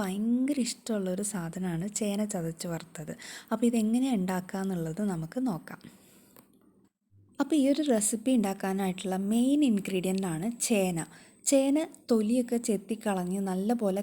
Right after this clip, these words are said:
കഴുകി ദേ ഇങ്ങനെ കഷ്ണങ്ങളാക്കി എടുത്ത് വെച്ചിട്ടുണ്ട് ട്ടോ.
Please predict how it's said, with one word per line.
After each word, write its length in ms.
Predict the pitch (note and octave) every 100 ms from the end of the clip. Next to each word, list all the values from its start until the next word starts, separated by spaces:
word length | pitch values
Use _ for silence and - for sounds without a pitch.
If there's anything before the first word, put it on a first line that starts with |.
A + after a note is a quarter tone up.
| G3+
കഴുകി 440 | F#3+ F3+ F#3 F#3+ A3 G3
ദേ 80 | F#3+ G3+
ഇങ്ങനെ 240 | G#3 A#3 A#3+ -
കഷ്ണങ്ങളാക്കി 800 | F#3+ - G3+ G3+ G#3 F#3 F#3 G3+
എടുത്ത് 220 | F3+ F3 F#3+
വെച്ചിട്ടുണ്ട് 480 | F3 F3 - E3+ D#3
ട്ടോ. 80 | -